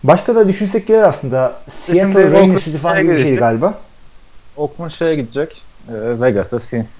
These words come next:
Speaker 2: City.
Speaker 1: Ha, tabii Vegas, Sin City.
Speaker 2: Yani Vegas'ı da bilmeyenler için söyleyeyim. Sin City falan filan da o Vegas'ın meşhur o stripinde yani o kumarhanenin, otellerin olduğu şeyde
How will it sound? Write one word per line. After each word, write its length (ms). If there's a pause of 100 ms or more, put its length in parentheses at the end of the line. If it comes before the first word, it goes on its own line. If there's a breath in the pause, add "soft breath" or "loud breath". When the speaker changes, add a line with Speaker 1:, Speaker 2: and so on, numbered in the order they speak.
(120)
Speaker 2:
City. 120 (920)
Speaker 1:
Ha, 320
tabii 240
Vegas, 300
Sin 160
City. 300 (1700)
Speaker 2:
Yani 400 (100)
Vegas'ı 680
da 140
bilmeyenler 500
için 180
söyleyeyim. 420
Sin 200
City 220
falan 380
filan 320
da 100
o 260
Vegas'ın 360
meşhur 300
o 140
stripinde 560
yani 220
o 140 (260)
kumarhanenin, 720
otellerin 560
olduğu 320
şeyde 420